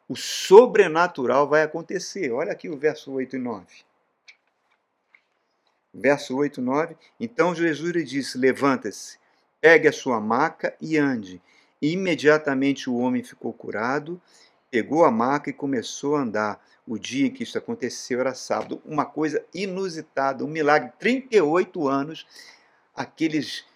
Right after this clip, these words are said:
aquelas juntas, aqueles nervos, aqueles artelhos, tudo aquilo teve que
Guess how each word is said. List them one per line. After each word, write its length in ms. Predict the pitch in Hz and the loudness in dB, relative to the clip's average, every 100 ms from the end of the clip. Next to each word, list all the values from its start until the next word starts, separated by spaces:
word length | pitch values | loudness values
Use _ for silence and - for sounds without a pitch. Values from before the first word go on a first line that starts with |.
| _ - | _ 0
aquelas 300 | 151 151 113 | 4 4 2
juntas, 580 | 101 113 151 143 113 117 | -4 -4 -4 -2 0 0
aqueles 400 | 117 131 110 107 | -2 -4 -8 -8
nervos, 500 | 113 139 120 101 110 | -2 0 -2 -4 -6
aqueles 300 | - 131 120 | -6 -4 -2
artelhos, 600 | - - - 143 113 - | -4 -6 -4 -2 -2 -8
tudo 260 | - 175 | -8 -2
aquilo 320 | 151 - 139 131 | -2 -4 -10 -8
teve 220 | 143 | -8
que 120 | 131 | -10